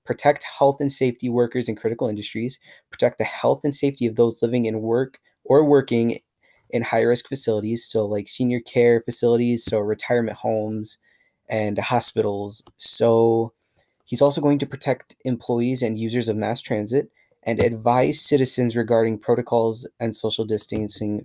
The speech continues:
face coverings. Now, we have seen a lot of these things said by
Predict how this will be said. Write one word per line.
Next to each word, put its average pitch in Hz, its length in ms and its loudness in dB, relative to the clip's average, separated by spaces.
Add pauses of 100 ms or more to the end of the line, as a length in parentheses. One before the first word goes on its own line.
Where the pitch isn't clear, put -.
(140)
face 120 240 2
coverings. 101 580 -4 (340)
Now, 107 560 -2
we 110 180 -6
have 120 200 0
seen 151 680 2
a 120 120 2
lot 104 760 -4 (480)
of 101 340 -2
these 107 240 0
things 104 300 0
said 107 400 4
by 101 420 -4